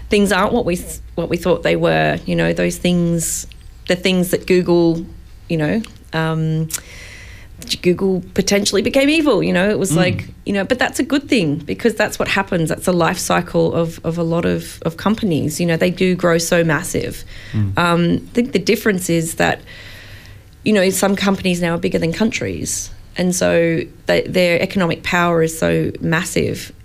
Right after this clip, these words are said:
Speaker 1: and they don't realise they actually now, people expect them to behave a little bit more responsibly and
Speaker 2: Mm.
Speaker 1: actually,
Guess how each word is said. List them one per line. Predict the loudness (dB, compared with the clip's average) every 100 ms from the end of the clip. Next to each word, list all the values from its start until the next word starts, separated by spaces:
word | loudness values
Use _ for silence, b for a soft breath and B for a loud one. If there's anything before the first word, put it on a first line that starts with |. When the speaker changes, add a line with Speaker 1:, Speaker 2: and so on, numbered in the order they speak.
| -4
Speaker 1:
and | 0
they | 2
don't | 2 2
realise | 0 0 0
they | 0
actually | -2 -2 0 2
now, | 2 2 4 2 0 B B B B B -4
people | 0 2
expect | 0 0 -2 0
them | 0 0
to | 0
behave | -2 0 2 2
a | 2
little | 0 0
bit | 0
more | 2 0
responsibly | 0 -2 -2 -2 -4 -4 -4 -4 0
and | 2 2
Speaker 2:
Mm. |
Speaker 1:
actually, | 2 0 -2 0 -2 -4